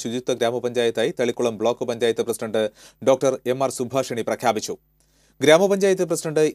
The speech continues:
ഇ കെ തോമസ് അധ്യക്ഷനായിരുന്നു. വൈസ് പ്രസിഡന്റ് ബീന അജയഘോഷ്, ജയഭാരതി ഭാസ്കരൻ, വില്ലേജ് ഓഫീസർ ടി എച്ച് ഹസീന എന്നിവർ സംസാരിച്ചു. കോനൂർ മഹാദേവ ക്ഷേത്രത്തിൽ നടന്ന മോഷണത്തെക്കുറിച്ച് തുടർന്ന്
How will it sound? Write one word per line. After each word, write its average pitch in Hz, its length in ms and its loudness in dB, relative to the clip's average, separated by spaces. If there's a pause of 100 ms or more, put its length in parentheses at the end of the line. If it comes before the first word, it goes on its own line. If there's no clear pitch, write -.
(100)
ഇ 143 40 -2
കെ 147 160 0 (100)
തോമസ് 123 360 0
അധ്യക്ഷനായിരുന്നു. 117 680 0 (400)
വൈസ് 131 220 2
പ്രസിഡന്റ് 131 300 -2
ബീന 120 260 0 (160)
അജയഘോഷ്, 120 520 0 (440)
ജയഭാരതി 127 520 2 (120)
ഭാസ്കരൻ, 127 440 0 (120)
വില്ലേജ് 131 300 0
ഓഫീസർ 123 440 -4 (140)
ടി 127 80 0 (100)
എച്ച് - 160 -8 (340)
ഹസീന 131 300 0 (180)
എന്നിവർ 113 220 -2
സംസാരിച്ചു. 95 560 -4 (2750)
കോനൂർ 196 300 8
മഹാദേവ 160 500 2
ക്ഷേത്രത്തിൽ 147 460 0
നടന്ന 135 280 -2
മോഷണത്തെക്കുറിച്ച് 123 880 -2 (460)
തുടർന്ന് 131 360 2